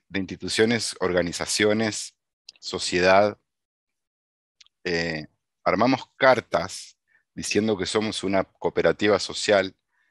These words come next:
formada por ex P P L. Yo estoy más que nada como colaborador ahí, desde hace dos años ya. Dos años hace que está esto tratando de salir. Y los gurises vienen sosten-, y las gurisas vienen sosteniendo esto desde hace dos años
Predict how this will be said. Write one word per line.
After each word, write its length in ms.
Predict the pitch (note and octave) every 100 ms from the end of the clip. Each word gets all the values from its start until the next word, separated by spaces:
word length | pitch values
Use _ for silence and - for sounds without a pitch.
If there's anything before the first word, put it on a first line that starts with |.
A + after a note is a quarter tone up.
| _ _ _ _ _ - -
formada 460 | F2 D#2+ F#2 G#2 -
por 140 | E2+
ex 200 | G2 -
P 140 | F#2+
P 240 | F2+ F#2 E2+
L. 220 | D2+ F2
Yo 260 | - - F#2
estoy 180 | - G2+
más 180 | G2+
que 120 | - F2+
nada 200 | F#2 F#2+
como 220 | F2 E2
colaborador 640 | E2+ E2 D#2+ D#2+ E2 D#2+
ahí, 320 | D2 D2 D#2+ -
desde 180 | F2 F#2
hace 200 | - F2
dos 220 | G2 -
años 380 | F#2+ F#2 D2+ -
ya. 300 | C#2 D2+ - _ - - - - _
Dos 220 | - C#3
años 320 | D3 C#3 A#2 G#2+
hace 260 | F#2 F#2+
que 120 | -
está 240 | E2+ F2+ F2
esto 220 | F2 F2
tratando 460 | E2 D#2+ E2 E2 D#2
de 60 |
salir. 400 | C#2+ C#2 C#2 C2+ _ _ _ _ _ _ _ _ _ _ _ _ _ _ -
Y 80 |
los 120 | G2+ G2
gurises 340 | A#2+ C3 C#3+
vienen 240 | C3 C3+
sosten-, 360 | B2+ A#2 - G#2
y 60 | G2
las 140 | F#2
gurisas 480 | G#2 B2 B2+ A2+ A#2+
vienen 260 | A2+ A#2+
sosteniendo 720 | A#2 G#2+ - F2+ G2+ A2+ A2+
esto 480 | A2 G#2+ - A#2 - -
desde 300 | E2 E2+ F2+
hace 240 | - E2
dos 220 | F2+ G2+
años 640 | A2+ B2 A#2+ G#2 - -